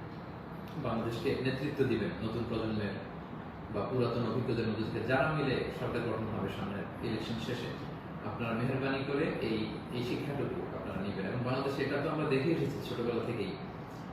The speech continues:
একদল ক্ষমতা ছাড়লে অন্য দলের লোকেরা তাদের উপর কিভাবে আক্রমণ করে যেদিন তারা ক্ষমতা থেকে যায়, আবার তারা ক্ষমতা আসলে তারা তখন ক্ষমতা ছেড়ে অন্য বিরোধী দল তাদের উপর আক্রমণ করে। এই রেশারেশি আক্রমণ আমরা চাই না, আমরা এর অবসান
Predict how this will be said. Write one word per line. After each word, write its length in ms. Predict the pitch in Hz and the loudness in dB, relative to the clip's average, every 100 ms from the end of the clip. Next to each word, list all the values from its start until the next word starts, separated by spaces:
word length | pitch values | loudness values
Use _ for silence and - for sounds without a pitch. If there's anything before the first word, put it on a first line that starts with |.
| - | -2
একদল 300 | 113 120 120 | 0 2 2
ক্ষমতা 320 | 123 120 120 | 4 2 2
ছাড়লে 280 | 123 117 113 | 2 2 2
অন্য 280 | 120 120 | 4 4
দলের 200 | 113 113 | 4 2
লোকেরা 260 | 110 110 110 | 2 2 0
তাদের 240 | 104 101 | 0 0
উপর 200 | 101 98 104 - - - | 0 0 -2 -2 -6 -2
কিভাবে 300 | 135 131 120 | 2 4 4
আক্রমণ 360 | 117 - 113 104 | 2 2 0 0
করে 100 | 101 | 0
যেদিন 260 | 98 101 101 | 0 0 0
তারা 100 | 104 | 0
ক্ষমতা 300 | - 110 107 104 | 0 0 -2 -2
থেকে 180 | - 95 | -2 0
যায়, 140 | 95 92 - - - | 0 -2 -6 -6 -2
আবার 220 | - 127 127 | 2 2 4
তারা 240 | 123 131 | 4 4
ক্ষমতা 240 | 127 120 127 | 2 2 2
আসলে 320 | - - 110 - - - - - - | 0 2 0 0 -2 -2 -2 -2 0
তারা 120 | 120 | 2
তখন 240 | 120 127 127 | 2 2 2
ক্ষমতা 300 | 120 120 117 | 2 0 2
ছেড়ে 160 | 123 110 - | 2 0 2
অন্য 160 | 127 120 | 2 2
বিরোধী 240 | 135 139 127 | 6 6 6
দল 240 | 123 - | 4 4
তাদের 200 | 120 117 | 2 2
উপর 200 | 110 107 | 0 0
আক্রমণ 280 | - 101 92 - | 0 0 -2 -2
করে। 260 | - 156 | -4 2
এই 220 | 165 175 | 2 4
রেশারেশি 540 | 175 123 127 127 123 123 | 2 2 0 0 0 0
আক্রমণ 360 | 104 120 110 | -2 0 0
আমরা 180 | 101 101 | 0 0
চাই 160 | - 98 | 0 -2
না, 280 | 95 98 104 | -2 -4 -2
আমরা 140 | 110 | 0
এর 140 | 110 | 2
অবসান 360 | 110 123 123 117 | 2 2 0 0